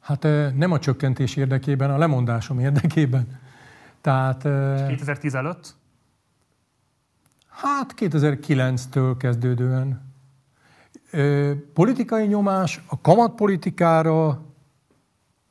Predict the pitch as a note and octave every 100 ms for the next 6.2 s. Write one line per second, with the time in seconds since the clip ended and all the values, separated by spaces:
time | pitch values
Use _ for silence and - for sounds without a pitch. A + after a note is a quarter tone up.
0 | _ _ _ _ _ _ _ _ _ _
1 | _ _ _ _ _ _ _ _ - D#3+
2 | A#2+ A#2+ A#2+ A#2+ - - C#3 B2+ B2+ C3+
3 | C3 D3 D#3+ E3+ E3+ D#3+ C#3+ C#3 D#3 C#3+
4 | C#3 C#3 C#3 C3 B2+ C3 C3+ C3 - D3
5 | D3 D3 - C3+ B2 C3+ - C#3+ C#3+ C#3+
6 | D3